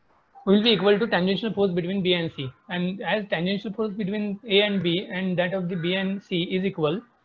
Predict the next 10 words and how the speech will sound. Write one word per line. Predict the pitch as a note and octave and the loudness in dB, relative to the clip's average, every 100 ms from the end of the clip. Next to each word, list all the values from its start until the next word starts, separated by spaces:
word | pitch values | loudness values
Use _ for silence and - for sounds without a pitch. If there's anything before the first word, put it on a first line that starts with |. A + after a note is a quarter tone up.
| _ _ _ _ _ | _ _ _ _ _
we | F#3+ G#3+ | 0 2
can | A3+ | 2
also | G3 F#3 A#3 | 2 2 2
write | F3+ G3 F#3+ A3 | 4 0 -4 -2
the | F#3+ F3+ - | 0 2 2
radial | E3+ F3 G#3 | 2 4 2
force | G3 F#3+ | 2 0
is | F#3+ F#3 | 0 2
also | E3+ A3+ A3 | 2 0 -2
equal. | D3 C#3 C3 | -2 -2 -4